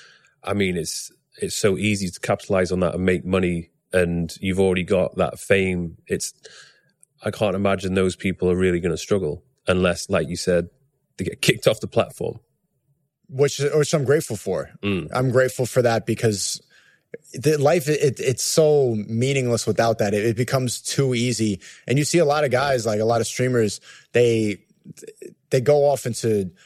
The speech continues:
Speaker 2: paths of degeneracy, and they just surround themselves with a bunch of garbage because they, they have no reason to do the
Speaker 1: Mm.
Speaker 2: right thing every day.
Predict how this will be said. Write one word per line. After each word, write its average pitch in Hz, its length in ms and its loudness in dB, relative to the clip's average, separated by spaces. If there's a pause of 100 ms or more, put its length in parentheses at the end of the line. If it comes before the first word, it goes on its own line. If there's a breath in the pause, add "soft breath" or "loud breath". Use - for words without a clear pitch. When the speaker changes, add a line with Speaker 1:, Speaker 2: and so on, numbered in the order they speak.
(160 soft breath)
Speaker 2:
paths 120 300 -2
of 98 100 -8
degeneracy, 117 800 0 (460 soft breath)
and 101 640 0 (540)
they 104 420 2 (440)
just - 360 0 (120)
surround 147 320 2
themselves 139 280 0
with 113 80 -4
a 107 60 2
bunch 120 180 2
of 113 80 -2
garbage 110 440 2
because 107 260 -2
they, 110 260 2 (220 loud breath)
they 110 80 0
have 131 100 4
no 135 120 2
reason 117 500 0
to 117 100 -2
do 107 380 0 (260)
the 110 80 -10
Speaker 1:
Mm. 104 60 2
Speaker 2:
right 110 160 2
thing 123 160 2
every 92 180 -2
day. 82 280 -4